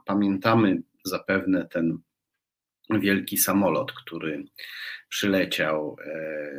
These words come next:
do Polski, witany przez Mateusza Morawieckiego na lotnisku, który się chwalił, że największy samolot świata z maseczkami przyleciał do Polski ratować nas przed koronawirusem.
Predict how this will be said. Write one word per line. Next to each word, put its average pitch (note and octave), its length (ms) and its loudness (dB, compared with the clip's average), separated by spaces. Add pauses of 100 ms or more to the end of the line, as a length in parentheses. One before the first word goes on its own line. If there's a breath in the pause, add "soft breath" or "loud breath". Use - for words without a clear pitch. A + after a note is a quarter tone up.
(220)
do E2 480 0
Polski, E2 760 0
witany D#2+ 560 -2
przez - 560 -2
Mateusza E2 600 -2
Morawieckiego D#2 760 -6
na C#2+ 140 -4
lotnisku, E2+ 680 -4
który D#2+ 300 -8
się D#2 140 -4
chwalił, D#2 440 -6
że D#2 100 0
największy D#2 540 -4
samolot D2+ 560 -6
świata C#2+ 540 -4
z C2 100 -8
maseczkami D2 800 -4
przyleciał D#2 500 -6
do E2+ 120 -6
Polski D#2 540 -4
ratować D#2+ 560 -4
nas D#2 240 -8
przed - 260 -6
koronawirusem. F#2 1000 -2